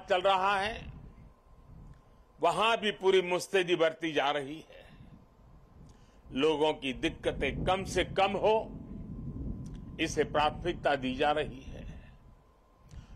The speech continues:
हादसे की खबर मिलने के बाद ही गुजरात के मुख्यमंत्री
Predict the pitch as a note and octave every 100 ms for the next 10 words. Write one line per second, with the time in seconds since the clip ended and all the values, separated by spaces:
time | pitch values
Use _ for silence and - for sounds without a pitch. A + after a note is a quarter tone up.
0 | - F3+ A3 A3 - B3+ B3+ C#4+ B3 -
1 | E3+ A#3 A#3 G3+ F3+ F#3 G3 G#3+ F#3+ F3
2 | D3 E3+ F3+ D#3+ G#3 A#3 - - - -
3 | - - - - - - - - - D#3+
4 | F3 F#3 F3+ F3+ E3 F3 F3 G3 G3 G#3+
5 | A3+